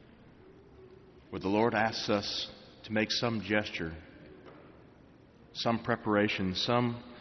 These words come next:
he asks us to fulfill some task only to find his work already begun where our work begins. If you remember,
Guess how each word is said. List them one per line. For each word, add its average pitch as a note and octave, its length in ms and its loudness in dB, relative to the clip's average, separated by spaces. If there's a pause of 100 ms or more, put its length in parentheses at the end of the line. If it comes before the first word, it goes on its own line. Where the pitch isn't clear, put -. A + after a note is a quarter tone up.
(100)
he G#2+ 100 -2
asks C3 300 6
us B2+ 220 0
to G#2+ 100 2 (320)
fulfill D#3 320 4
some C3+ 240 0
task A#2+ 500 2 (120)
only B2+ 180 0
to A#2+ 120 -2
find A#2+ 420 4
his G#2 240 -2
work G#2+ 320 0 (920)
already A2 580 2 (720)
begun G2+ 640 2
where A2+ 420 4
our G2+ 220 0
work G#2 280 0
begins. F2 640 -4 (3000)
If - 80 -10
you G#2+ 100 2
remember, G#2+ 540 6